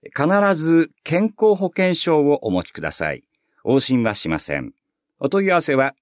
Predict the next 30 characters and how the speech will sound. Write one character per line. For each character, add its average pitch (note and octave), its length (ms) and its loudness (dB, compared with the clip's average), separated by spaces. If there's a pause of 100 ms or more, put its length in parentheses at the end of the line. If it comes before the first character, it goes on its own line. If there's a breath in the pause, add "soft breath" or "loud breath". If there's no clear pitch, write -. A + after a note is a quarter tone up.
(140)
地 G#3 280 0
域 F3+ 380 0
医 D3+ 80 6
療 C#3+ 200 2
課 B2+ 160 -2
へ A2 80 0
ど F#2 140 -2
う C2+ 40 -8
ぞ。 - 200 -14 (200)
電 A2+ 280 0
話、 G2+ 280 -2
五 E3+ 360 0
九 E3+ 360 0
八 A2+ 380 -2
四 A#2+ 340 2
の F#2 260 -2
四 E3 440 0
六 C#3 320 -4
七 G#2+ 240 -2
三 A#2 280 -2
番 B1+ 160 -10
で C2 120 -14
す。 - 180 -14 (1120)
休 G#3 280 2
日 G3+ 340 -2
休 E3+ 280 0
館 D#3+ 260 0
診 B2+ 240 0
療 F#2 200 0
所。 D2 220 -10